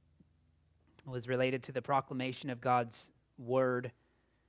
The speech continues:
and the various soils in which it lands. Now the, the good soil was where it ended, which bears much fruit. And that fruit is the multiplication of the word received.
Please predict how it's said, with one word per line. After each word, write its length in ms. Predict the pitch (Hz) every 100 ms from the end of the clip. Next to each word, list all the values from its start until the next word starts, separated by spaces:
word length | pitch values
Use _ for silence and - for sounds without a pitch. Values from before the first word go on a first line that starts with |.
| _ -
and 120 | 135
the 40 |
various 400 | 127 139 139 135
soils 520 | - - 143 139 139
in 80 | 135
which 160 | 131 131
it 160 | 127
lands. 520 | 123 139 139 123 117 170
Now 260 | 147 143
the, 300 | 139 135 123 127
the 120 | 143
good 360 | 120 160 165 156 - _ -
soil 640 | - 165 147 143 139 127 - _
was 320 | 143 135 127
where 160 | 143 139
it 80 | 131
ended, 480 | 160 165 143 135 131
which 240 | 139 131
bears 320 | - 151 147 127
much 200 | 143 -
fruit. 320 | - 147 117 _ _ _ _ _ _ _ _ _ _ _ _ _ _
And 100 | 143
that 160 | 139 135
fruit 300 | - 151 147
is 180 | 139 120
the 320 | - 131 127
multiplication 1120 | 135 147 151 151 147 160 151 147 143 120 113 - _ _ _
of 160 | 135 120
the 80 | 127
word 320 | 131 139 127
received. 680 | 123 117 - 139 123 110